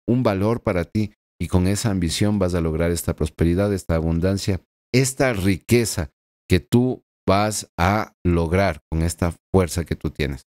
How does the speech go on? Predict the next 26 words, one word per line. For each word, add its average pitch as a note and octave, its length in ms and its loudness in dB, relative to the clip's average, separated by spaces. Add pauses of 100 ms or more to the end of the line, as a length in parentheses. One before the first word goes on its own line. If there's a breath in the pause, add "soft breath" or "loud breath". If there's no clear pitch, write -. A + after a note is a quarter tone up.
(160)
¿ok? D#3 320 0 (360)
Entonces, B2+ 460 2
mira, C3+ 300 0
una C3 220 -2
lectura B2+ 520 -2 (340)
bastante A#2 520 2
interesante A2 720 0
en F#2 120 0
temas G#2+ 360 0
de F#2 100 -4
trabajo G#2 560 0
y G#2 40 2
de F2 120 0
dinero. G2+ 460 0 (340)
Yo G2+ 100 6
te A2 80 2
envío G#2 340 0
para F2+ 200 0
ti G#2 180 -2
muchas G#2 580 0
bendiciones, E2+ 760 0
Leo. E2+ 320 0 (460)
En E2+ 160 2
realidad, E2+ 400 0 (460)
te F2+ 80 4
deseo G#2 520 0